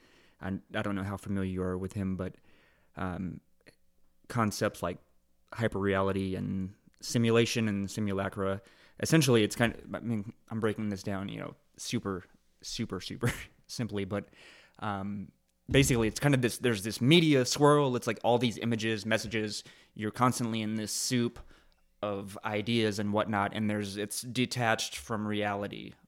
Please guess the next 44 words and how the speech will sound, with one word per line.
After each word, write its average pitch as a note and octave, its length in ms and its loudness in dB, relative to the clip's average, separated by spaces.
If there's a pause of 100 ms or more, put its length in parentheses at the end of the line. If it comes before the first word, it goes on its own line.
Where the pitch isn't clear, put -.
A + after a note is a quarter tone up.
(160)
Like, - 280 -18
there's, G#2 340 -6
we're A#2 140 -4
living A2 340 -2
in G#2+ 160 -2
this A2 140 -4
kind G#2+ 220 -2
of F#2+ 80 -6
simulated G#2 720 0
world G#2 480 -2 (420)
of G2+ 200 -4
media G#2+ 520 0
imagery G#2+ 600 -2 (140)
and G#2 140 -4
whatnot, G2 420 -4
which, A2+ 220 -6
you A#2 120 0
know, G2 160 -4 (260)
kind E3 160 6
of C#3+ 60 4
seems A#2+ 640 0 (200)
somewhat A2 420 0
out G#2+ 180 -2
there. F#2+ 260 0 (580)
But A2 100 4
I G#2 40 0
feel D3 160 6
like G#2+ 260 6 (220)
Trump's - 680 -2 (200)
ascension A2 600 0
is, G#2 540 -2 (760)
um, F#2+ 400 -4 (600)
it's A#2+ 140 0
kind D#3 100 6
of D3+ 60 4
a C3 60 2
turning A2 320 0
point. G2 240 -8
It's - 140 -8
kind G2 160 -4
of, G#2+ 60 0
I A2 40 -2
feel A#2+ 240 2
like, G#2 360 2